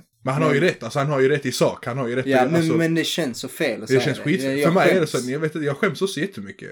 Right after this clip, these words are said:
Speaker 1: Men sen när det gäller, alltså, det, det här med pruta, det har aldrig, det funkar
Speaker 2: Ja,
Speaker 1: inte för mig.
Speaker 2: inte
Speaker 1: Okej, man kan
Speaker 2: jag
Speaker 1: inte pruta jättemycket i Sverige. Alltså, det är inte som att du kan gå till butik och bara, det är mer ut, när man är
Speaker 2: Nej,
Speaker 1: utomlands,
Speaker 2: inte i
Speaker 1: så
Speaker 2: butik.
Speaker 1: det är mitt hemland, i Bosnien, där kan du göra det. Du kan pruta
Speaker 2: Om
Speaker 1: på
Speaker 2: du
Speaker 1: väldigt
Speaker 2: köper
Speaker 1: mycket.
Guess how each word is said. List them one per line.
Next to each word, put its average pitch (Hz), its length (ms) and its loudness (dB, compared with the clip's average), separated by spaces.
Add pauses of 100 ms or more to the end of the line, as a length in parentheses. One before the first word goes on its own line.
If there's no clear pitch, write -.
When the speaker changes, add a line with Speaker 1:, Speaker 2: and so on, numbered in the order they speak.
Speaker 1:
Men 131 100 -12
sen 175 220 2
när 165 100 0
det 170 60 0
gäller, 160 240 -2
alltså, - 180 -8
det, 170 120 -4 (180)
det 147 140 -10
här 156 100 -10
med 139 160 -6
pruta, 147 440 -8
det 104 100 -12
har 123 140 -14
aldrig, 135 460 -8
det - 60 -18
funkar 113 280 -4
Speaker 2:
Ja, 131 80 -4
Speaker 1:
inte 180 140 -10
för 165 80 -10
mig. 110 120 -10 (200)
Speaker 2:
inte 117 160 -12
Speaker 1:
Okej, 165 120 0
man 160 100 0
kan 175 80 2
Speaker 2:
jag 180 60 0
Speaker 1:
inte 175 100 -6
pruta 165 260 2
jättemycket 147 340 -2
i 117 40 -4
Sverige. 101 340 -4 (300)
Alltså, 123 120 -6
det 131 40 -2
är 143 40 -2
inte 139 80 -6
som 139 100 -4
att 120 60 -6
du 131 80 0
kan 135 40 -6
gå 131 100 0
till 123 140 -6
butik 110 300 -4
och 98 80 -8
bara, 98 220 -6 (180)
det 135 60 0
är 143 40 4
mer 143 160 4
ut, 156 160 2
när 156 80 2
man 147 120 0
är 143 60 2
Speaker 2:
Nej, 160 140 6
Speaker 1:
utomlands, 123 320 0
Speaker 2:
inte 135 140 0
i 107 40 -4
Speaker 1:
så 131 80 -4
Speaker 2:
butik. 127 180 -2
Speaker 1:
det 180 60 6
är 180 40 4
mitt 190 180 4
hemland, 139 340 2
i 113 40 -2
Bosnien, 127 300 -2
där 151 60 -6
kan 139 100 -4
du 117 60 -2
göra 113 200 -2
det. 95 60 -14
Du 101 60 -12
kan 113 160 -8
pruta 127 200 -2
Speaker 2:
Om - 20 0
Speaker 1:
på 160 60 2
Speaker 2:
du 175 40 4
Speaker 1:
väldigt 170 160 2
Speaker 2:
köper 185 140 4
Speaker 1:
mycket. - 40 -6